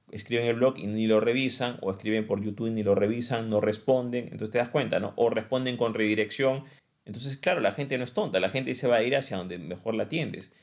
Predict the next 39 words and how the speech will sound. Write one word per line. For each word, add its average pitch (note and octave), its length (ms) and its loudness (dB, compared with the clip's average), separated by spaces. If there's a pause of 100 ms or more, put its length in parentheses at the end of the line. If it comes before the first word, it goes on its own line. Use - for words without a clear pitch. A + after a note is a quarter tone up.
(400)
Por A2 120 4
supuesto G#2+ 320 -2
es A3+ 80 -2
que - 80 -4
pueden C3+ 200 0
haber C#3+ 120 2
canales B2 320 -2
que - 80 -12
sean A2 240 -6
más A2 140 -4
relevantes F#2+ 460 -2
que - 120 -10
otros, B2 340 0
pero A#2+ 160 2
otra A2+ 220 0
cosa A#2+ 220 0
es A2+ 100 -2
cómo B2 340 0
tú A2+ 200 -12
gestionas A2 500 0
ese G2 200 -6
canal. F2 360 -6 (800)
Vamos D3 160 -2
con D3+ 80 4
la B2 80 6
gran C3 240 2
pregunta B2+ 460 0
que A#2 160 -2
es, - 240 -10 (320)
¿es A#2 240 0
malo F3+ 320 2
de D3+ 80 4
re-, C3 200 0
redirigir A#2 360 0
a D3+ 40 0
las D3+ 80 0
personas B2+ 380 -6
hacia A#2+ 220 0
WhatsApp? A#2+ 480 0